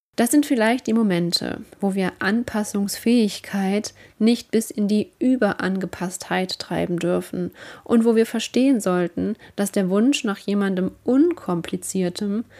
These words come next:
meist fehlende Bereitschaft zur eigenen Veränderung bedeutet.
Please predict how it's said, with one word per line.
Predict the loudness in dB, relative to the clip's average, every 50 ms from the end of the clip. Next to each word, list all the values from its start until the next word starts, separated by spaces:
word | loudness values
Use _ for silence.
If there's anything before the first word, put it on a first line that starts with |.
| -20 -20 -20 _ _
meist | -2 0 2 2 2 0 -2 -4 -10 -12
fehlende | -4 0 2 2 4 2 2 2
Bereitschaft | 0 0 -2 -2 -2 -2 -2 -4 -6 -6 -6 -8 -8 -10 -14
zur | -16 -12 -10 -10 -8 -6
eigenen | -4 -2 -2 -2 -2 -2 -4 -6
Veränderung | -6 -6 -6 -2 0 0 2 0 0 -2 -2 -4 -4
bedeutet. | -4 -4 -4 -2 -2 -2 -4 -4 -6 -10 -10 -12 -16 -20